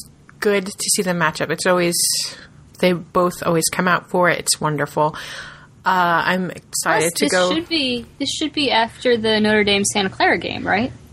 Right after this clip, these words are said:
Speaker 1: I think so. Um, and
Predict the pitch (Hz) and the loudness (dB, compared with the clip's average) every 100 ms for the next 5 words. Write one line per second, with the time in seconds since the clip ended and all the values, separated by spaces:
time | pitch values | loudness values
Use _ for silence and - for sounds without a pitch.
0 | - - - - - 208 330 - - 196 | -20 -18 -18 -18 -4 -2 -2 -6 -2 0
1 | 311 55 - - - - - - - - | 0 -2 -4 -12 -20 -20 -20 -20 -20 -4
2 | 202 190 175 170 165 - 214 220 240 285 | 0 2 2 0 -4 -2 2 2 2 0
3 | 339 349 | -2 -6